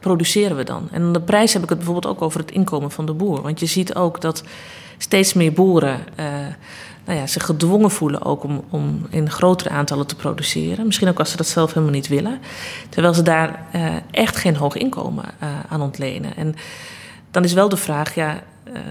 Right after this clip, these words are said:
wij produceren dan veel, maar waar, eh, waar slaat die winst dan neer? En hoe hou je dat als boer ook vol op die manier? En als het enige adagium dan is, het moet nog goedkoper tegen nog lagere kosten, ja, daar zit gewoon een grens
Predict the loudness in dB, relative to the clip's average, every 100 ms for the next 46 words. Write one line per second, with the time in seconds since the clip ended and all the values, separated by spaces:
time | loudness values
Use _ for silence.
0 | -12 -14 -12 -6 -4 2 4 4 6 4
1 | 4 0 0 0 0 2 2 2 0 -6
2 | -18 -20 -14 -12 -12 -8 -2 0 -2 -4
3 | -2 -2 0 0 2 2 0 -2 -2 -4
4 | -8 -16 -16 -16 -16 -18 -20 -6 0 2
5 | 2 -2 2 4 4 4 2 0 -2 -4
6 | 0 0 0 -4 -4 0 0 -2 -10 -12
7 | -10 -10 -12 -12 -4 -2 -2 0 4 4
8 | 4 2 2 2 2 0 4 4 2 0
9 | -4 -8 -18 -16 -16 -16 -18 -10 -2 2
10 | 4 4 2 -2 2 2 2 0 0 2
11 | 2 2 0 -4 -4 -6 -6 -6 -6 -6
12 | -8 -4 0 2 2 -2 -4 -4 -4 0
13 | 2 0